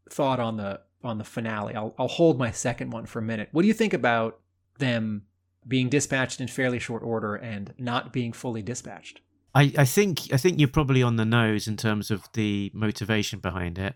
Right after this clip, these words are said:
Speaker 2: I think, as you explain it, I think that, uh, Brandon's motivation that, that maybe these are characters he's established and can come back to at some point in the,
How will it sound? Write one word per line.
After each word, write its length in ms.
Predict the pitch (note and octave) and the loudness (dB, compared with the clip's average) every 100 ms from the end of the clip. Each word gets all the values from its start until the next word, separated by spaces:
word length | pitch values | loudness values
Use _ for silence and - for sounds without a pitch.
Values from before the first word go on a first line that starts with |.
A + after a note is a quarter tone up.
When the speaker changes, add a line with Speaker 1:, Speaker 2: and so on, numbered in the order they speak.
| - | -10
Speaker 2:
I 40 | |
think, 260 | - G2 F2+ _ _ _ _ _ _ _ _ - B2 | -14 -14 -16 _ _ _ _ _ _ _ _ -6 0
as 220 | A2+ A2 | 2 4
you 80 | A2 | 2
explain 440 | - B2 G#2+ F#2 | 2 2 4 2
it, 160 | F#2+ - | -2 -2
I 80 | G2+ | -4
think 640 | - G#2+ G2 - - - _ _ - | 0 0 0 -10 -20 -20 _ _ -4
that, 480 | G#2 G2 - - - - | 0 0 -2 -4 -4 0
uh, 180 | G2+ F2+ | 0 0
Brandon's 640 | C3 A#2 G#2 G2 F#2 F2 | -2 0 0 0 -6 -4
motivation 760 | G#2 G2 G2+ F#2+ F#2 - F#2 F#2 | -4 -2 -2 -2 -2 -2 -4 -4
that, 180 | F#2 - - _ - | -6 -6 -18 _ -8
that 140 | G2 - | -8 -4
maybe 320 | G#2+ G2 G#2 | -2 -2 -2
these 220 | G2+ F#2+ | -2 -4
are 40 | F#2 | -2
characters 420 | A2+ G2+ - F#2 | 0 0 -2 -6
he's 180 | G2 F2+ | -6 -6
established 600 | F2 G2 F#2 F#2+ F2 - | -6 -4 -4 -4 -6 -8
and 200 | F#2 - | -10 -8
can 280 | G#2+ F#2+ F#2 | -8 -8 -6
come 240 | A2 G2 | -6 -2
back 240 | G2 - - | -2 -4 -4
to 120 | G2 | -6
at 100 | F2+ | -4
some 200 | G#2 G2 | -4 -2
point 220 | G#2 G2 | -4 -4
in 100 | F2+ | -6
the, 120 | F2+ | -10